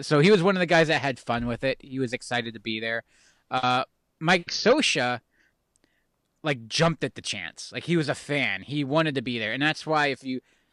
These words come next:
follow the episode, he's written in, in a way where he doesn't, he's not even there to play softball as a ringer. He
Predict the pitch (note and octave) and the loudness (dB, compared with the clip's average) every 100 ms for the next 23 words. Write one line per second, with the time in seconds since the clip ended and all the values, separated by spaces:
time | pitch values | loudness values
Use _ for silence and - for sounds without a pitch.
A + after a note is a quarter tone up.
0 | _ _ D#3+ - D#3 D3+ B2+ E3 F#3+ D#3 | _ _ -20 0 4 4 4 0 -2 -6
1 | - C3 B2 - D#3 D3+ B2 D#3 D3 D3+ | -6 -4 -4 -6 -6 -4 -2 -2 -2 -2
2 | C#3+ C3 C3 B2+ B2+ B2 A2+ - _ _ | -2 -2 0 0 0 0 -2 -6 _ _
3 | _ _ _ _ _ _ - E3 F3 D3 | _ _ _ _ _ _ -8 -2 -2 4
4 | E3+ E3 F3 D#3+ F#3+ F3+ F3+ F3+ E3+ C#3 | 4 4 0 0 0 2 2 2 2 2
5 | C3+ D3+ D3 C3 B2+ - D3+ C3+ - D3 | 2 4 4 0 -6 -4 -2 -2 0 0
6 | D3+ - C3 A#2 B2 B2+ B2 A2 C#3 D#3+ | 0 0 -2 0 -2 -2 -2 0 2 4
7 | E3+ D#3+ _ _ _ _ - D3 | 4 2 _ _ _ _ -6 -6